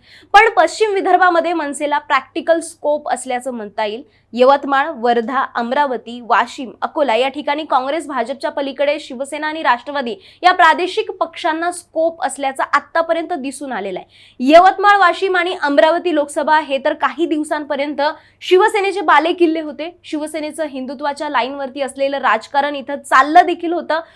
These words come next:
सोबतच आक्रमक शिवसैनिकांची फळी देखील या भागामध्ये उभी होती. थोडक्यात विदर्भाच्या या भागात हिंदुत्व आणि आक्रमकता घेऊन निघालेल्या राज ठाकरेंना सुपीक जमीन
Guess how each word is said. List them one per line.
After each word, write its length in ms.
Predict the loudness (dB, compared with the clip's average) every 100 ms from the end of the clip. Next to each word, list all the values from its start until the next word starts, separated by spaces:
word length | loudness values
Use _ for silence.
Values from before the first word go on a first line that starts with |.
| _ 2
सोबतच 400 | 4 4 0 0
आक्रमक 560 | 0 2 2 2 2
शिवसैनिकांची 880 | 0 0 0 -2 -2 -2 -2 -4 -6 -2
फळी 240 | 2 4 4
देखील 360 | 0 -4 -6
या 160 | 0 -2
भागामध्ये 520 | 0 0 0 -2 -6
उभी 380 | -8 -2 4 6
होती. 420 | 4 0 -6 -6 -8 _ 0
थोडक्यात 360 | 2 2 0 -2
विदर्भाच्या 680 | 2 6 8 8 4 2 0
या 340 | 4 6 8
भागात 480 | 8 4 4 2 2
हिंदुत्व 460 | -2 2 2 0 -8 -10 _
आणि 200 | 4 6 8
आक्रमकता 760 | 6 6 2 2 -2 2 2
घेऊन 420 | 2 -4 -6 -6 -8
निघालेल्या 640 | -8 -6 -4 -2 -2 -2
राज 340 | 2 0 -2
ठाकरेंना 400 | -12 -10 -8 -6 -6
सुपीक 500 | -4 -4 -2 -4 -4
जमीन 420 | -2 -2 -2 -6